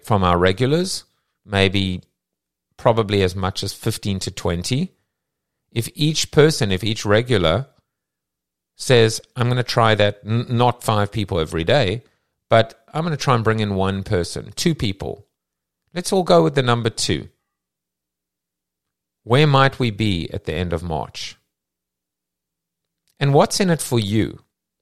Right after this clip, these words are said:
What's in it for you listening online? What's in it for you in the audience right now? Well, if you're in the audience right now, you, you're kind of an O G.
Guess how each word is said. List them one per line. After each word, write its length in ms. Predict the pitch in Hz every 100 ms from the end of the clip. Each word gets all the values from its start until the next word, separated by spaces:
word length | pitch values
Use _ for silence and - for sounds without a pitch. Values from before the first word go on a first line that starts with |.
| _ _
What's 280 | 127 180 202
in 100 | 185
it 100 | -
for 120 | 151
you 200 | 135 123
listening 560 | 104 120 - 113 98
online? 720 | 92 95 95 90 85 92 151 - _ _ _
What's 240 | 113 131 160
in 80 |
it 120 | 143 127
for 120 | 131
you 300 | 110 110 110
in 160 | 101 101
the 100 | 98
audience 400 | 127 110 87 -
right 220 | 85 78
now? 240 | 78 64
Well, 480 | 67 107 101 139 - _ _ _ -
if 160 | 107
you're 120 | 135
in 80 | 131
the 100 | 123
audience 420 | 117 143 143 123
right 180 | 107 101
now, 180 | 101 101
you, 400 | 101 - 104 104
you're 160 | 107 101
kind 320 | - 147 269
of 80 | 113
an 100 | 98
O 140 | 117
G. 320 | 90 80 110